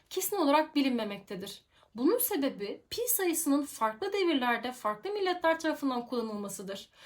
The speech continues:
Babillerden beri Orta Doğu ve Akdeniz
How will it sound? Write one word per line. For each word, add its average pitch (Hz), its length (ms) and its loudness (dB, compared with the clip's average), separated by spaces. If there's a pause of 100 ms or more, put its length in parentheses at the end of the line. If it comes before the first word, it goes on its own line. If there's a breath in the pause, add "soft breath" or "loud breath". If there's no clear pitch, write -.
(280 loud breath)
Babillerden 302 880 6 (640 loud breath)
beri 254 220 6
Orta 277 360 6
Doğu 277 240 6
ve 254 80 4
Akdeniz 269 760 4